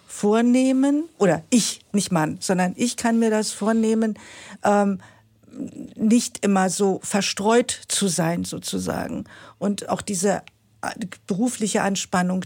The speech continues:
die ja viele von uns haben, die einen den ganzen Tag fesselt, nicht? Und dann kommen wir nach Hause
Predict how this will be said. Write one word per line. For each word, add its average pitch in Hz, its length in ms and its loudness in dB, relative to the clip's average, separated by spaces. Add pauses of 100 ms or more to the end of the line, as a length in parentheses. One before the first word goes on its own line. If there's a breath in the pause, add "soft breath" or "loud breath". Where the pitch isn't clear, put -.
die 202 80 -2
ja 190 120 0
viele 196 320 0
von 185 240 -4
uns 190 220 -4
haben, 185 240 0
die 185 140 -4
einen 190 160 -2
den 202 160 -2
ganzen 214 420 0
Tag 180 260 -4
fesselt, - 680 -4 (120)
nicht? 220 240 0 (540 loud breath)
Und 196 140 0
dann 196 200 -2 (220 soft breath)
kommen 208 160 0
wir 208 100 2
nach 175 180 2
Hause 240 540 4